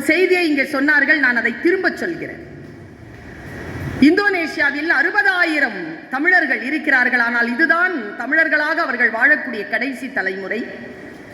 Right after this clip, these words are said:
அவர்களுடைய பிள்ளைகளுக்கு தமிழ் தெரியாது. இந்த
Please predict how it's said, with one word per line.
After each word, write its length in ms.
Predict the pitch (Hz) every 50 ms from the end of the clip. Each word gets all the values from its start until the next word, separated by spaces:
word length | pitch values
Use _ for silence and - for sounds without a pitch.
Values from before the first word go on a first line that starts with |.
| - - - - -
அவர்களுடைய 500 | 285 349 392 403 370 381 370 359 339 311 285 - -
பிள்ளைகளுக்கு 560 | 320 330 359 392 359 339 330 311 240 - 330 - 277
தமிழ் 260 | 262 285 311 320 311 285
தெரியாது. 440 | 247 254 269 262 240 240 226 214 175 139 - - - - - - - - - - - - - - - - - - - - - - 302
இந்த 120 | 330 339